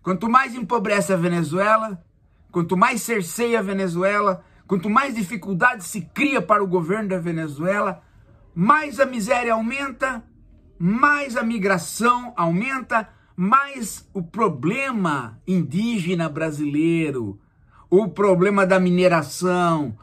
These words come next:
o problema da pobreza no norte e do banditismo se acentua.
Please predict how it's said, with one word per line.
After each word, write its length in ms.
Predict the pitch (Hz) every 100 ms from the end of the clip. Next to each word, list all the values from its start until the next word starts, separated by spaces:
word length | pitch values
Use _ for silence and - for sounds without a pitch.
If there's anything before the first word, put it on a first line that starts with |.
| -
o 100 | 175
problema 400 | 170 208 196 214
da 160 | 196 202
pobreza 760 | - 214 139 170 220 214 185
no 180 | 185 165
norte 560 | 151 165 185 190 185 185
e 100 | 208
do 160 | 180 180
banditismo 1040 | 160 190 147 117 - 220 220 151 147 - -
se 220 | - 190
acentua. 680 | 175 175 147 110 113 87